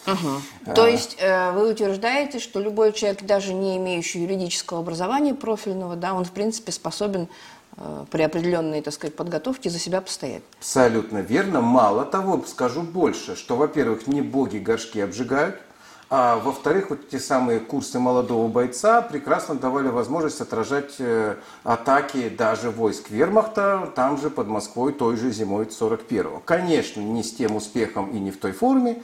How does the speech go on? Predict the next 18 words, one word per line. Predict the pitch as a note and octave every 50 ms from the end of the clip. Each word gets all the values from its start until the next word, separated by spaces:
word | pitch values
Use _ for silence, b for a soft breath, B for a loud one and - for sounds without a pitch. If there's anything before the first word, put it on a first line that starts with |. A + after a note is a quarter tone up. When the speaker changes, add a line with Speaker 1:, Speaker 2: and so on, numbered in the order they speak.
| B B
Speaker 2:
как | - D#3 D#3 -
хотелось | - E3+ E3 - - D#3+ D3+ C3+ A#2+ A2+ A2
бы, | - B2 B2
но | A2+ A#2 A#2+ A#2+ C3
очень | F#3 F3+ - A3+ A3 F3+
даже | C3+ C3 C#3 E3+ F3+ G3+ F#3+ - -
в | C3+
виде | C3 B2+ A2+ A#2 A2
сдерживающего | G2 G#2+ A#2 A2+ G2+ G#2 G#2+ G2+ F#2+ - - F#2+ F#2+
фактора | - C3 D3+ E3 - - F3+
подошли. | E3+ - F#3 E3+ G3 G3 - - B2+ - B B B B B B B B B B
Но | A2 A2+ A#2
другой | G2 A#2+ D3 D#3+ - C4+ D4 C#4+
момент | C4+ B3+ A#3 G#3+ F3 C#3 A#2+
оказался | C3 - - - - E3 G3 - - - F3+ F3+ E3 - B B B B B B
в | -
том, | _ - C4 B3+ A3
что, | - - - - E3 D3 A#2 - B